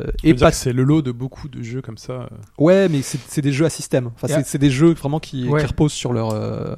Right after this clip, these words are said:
Speaker 3: C'est ça, sur les combats. Et
Speaker 2: Ouais.
Speaker 3: après, il dure combien de temps, euh, le, le titre ?
Speaker 2: Alors, moi, je, je l'ai fini en quarante-cinq heures.
Speaker 3: Quand même,
Speaker 2: Mais j'ai
Speaker 3: ah oui.
Speaker 2: l'impression d'avoir, euh, un peu traîné parce que j'étais pas à niveau sur certains trucs. J'ai eu un peu de mal
Speaker 3: Mm.
Speaker 2: sur les derniers boss.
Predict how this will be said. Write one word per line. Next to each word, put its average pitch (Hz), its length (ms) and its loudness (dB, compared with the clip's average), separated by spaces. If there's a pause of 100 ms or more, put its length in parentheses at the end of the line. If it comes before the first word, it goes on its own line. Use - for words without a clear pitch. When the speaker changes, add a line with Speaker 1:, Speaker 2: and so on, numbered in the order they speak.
Speaker 3:
C'est - 140 -12
ça, 147 100 0
sur 127 120 -2
les 117 80 0
combats. 147 280 -6 (220)
Et 131 40 -2
Speaker 2:
Ouais. 127 60 2
Speaker 3:
après, 208 140 2
il 160 160 -4
dure 147 120 0
combien 139 200 0
de 139 60 -6
temps, 151 280 -2
euh, 127 40 -2
le, 120 260 -2
le 120 80 -6
titre ? - 280 -12 (140)
Speaker 2:
Alors, 135 260 0
moi, 165 120 6
je, 170 240 6 (220)
je 123 120 -4
l'ai 151 60 6
fini 170 220 -2
en 156 60 2
quarante-cinq 143 440 0
heures. 147 180 0 (240)
Speaker 3:
Quand 190 140 -4
même, 254 80 -2
Speaker 2:
Mais 131 80 2
j'ai 135 100 -2
Speaker 3:
ah 151 40 4
oui. 147 60 6
Speaker 2:
l'impression 180 380 0
d'avoir, 131 380 2
euh, 123 400 -2
un 139 80 -6
peu - 140 0
traîné 165 420 0
parce - 100 -6
que - 80 -4
j'étais 123 220 -6
pas 143 80 2
à 143 40 2
niveau 147 200 -2
sur - 80 -6
certains 127 160 -8
trucs. 151 180 -8
J'ai 131 120 0
eu 123 80 2
un 135 60 0
peu 170 100 2
de 151 40 -4
mal 156 120 2
Speaker 3:
Mm. 156 40 -2
Speaker 2:
sur 139 100 -2
les 117 80 0
derniers 127 200 0
boss. 135 340 -2